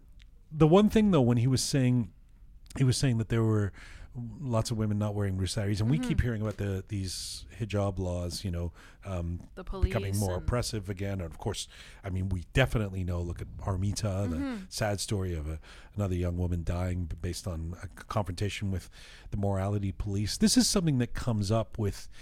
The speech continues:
Speaker 1: Iran, 'cause the other thing he said is, he said, um, "Yeah, I,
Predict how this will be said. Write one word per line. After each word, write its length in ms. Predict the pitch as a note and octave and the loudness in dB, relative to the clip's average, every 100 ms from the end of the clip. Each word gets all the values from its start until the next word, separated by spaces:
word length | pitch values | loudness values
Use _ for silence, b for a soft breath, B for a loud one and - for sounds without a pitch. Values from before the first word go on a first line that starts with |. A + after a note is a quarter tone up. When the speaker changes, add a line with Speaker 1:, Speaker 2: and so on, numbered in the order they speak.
| B B | B B
Speaker 1:
Iran, 580 | A2 G#2 A#2+ F3+ G2+ D#2 | -4 0 2 2 0 -4
'cause 200 | F#2+ A#2 | -2 0
the 80 | D3 | 0
other 140 | F#3+ | 0
thing 200 | G#3 F3+ | 0 0
he 100 | C3 | 0
said 260 | A#2 - A2+ | 0 -2 0
is, 220 | G#2+ - B B B B - | -2 -2 B B B B -8
he 100 | B2+ | -6
said, 260 | - B2+ | -2 0
um, 280 | B2 A#2+ C3 | 0 0 0
"Yeah, 180 | D3+ D#3+ | 0 0
I, 120 | C#3+ | 0